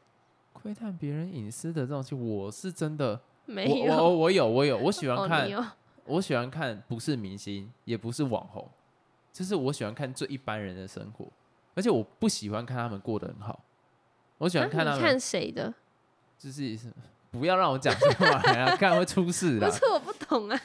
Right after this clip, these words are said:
Speaker 1: 就是
Speaker 2: 这讲得有点模棱两可，
Speaker 1: 可能我成长过程，
Speaker 2: 你知道吗？
Speaker 1: 我成长过程，我曾经认识的人。
Speaker 2: 哦，那就是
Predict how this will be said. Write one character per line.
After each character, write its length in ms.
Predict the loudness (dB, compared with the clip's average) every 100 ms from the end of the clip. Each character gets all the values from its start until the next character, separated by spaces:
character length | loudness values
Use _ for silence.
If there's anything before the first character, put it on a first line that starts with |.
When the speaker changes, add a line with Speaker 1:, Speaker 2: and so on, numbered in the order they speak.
| -4
Speaker 1:
就 80 | 2
是 160 | 2 4
Speaker 2:
这 120 | 2
讲 220 | 4 2
得 100 | 2 -4 -14 _
有 120 | -6 -2
点 160 | -2
模 300 | -4 -8 -8
棱 60 | -6
两 180 | -6 0
可， 80 |
Speaker 1:
可 60 | 0
能 100 | 4
我 100 | 4 4
成 240 | 2 2
长 200 | 0 0
过 120 | 2
程， 160 | 4 4
Speaker 2:
你 40 |
知 120 | 2
道 20 | 0
吗？ 120 | -4 -8
Speaker 1:
我 100 | -6
成 200 | 0 0
长 160 | 0 -2
过 160 | 0
程， 220 | 0 -2 -4
我 100 | -4
曾 220 | -4 -4
经 200 | -6 -4
认 160 | -4
识 200 | -4 -8
的 100 | -8
人。 180 | -8 -8 0
Speaker 2:
哦， 180 | 2 2
那 120 | -2
就 80 | -4
是 260 | -6 -6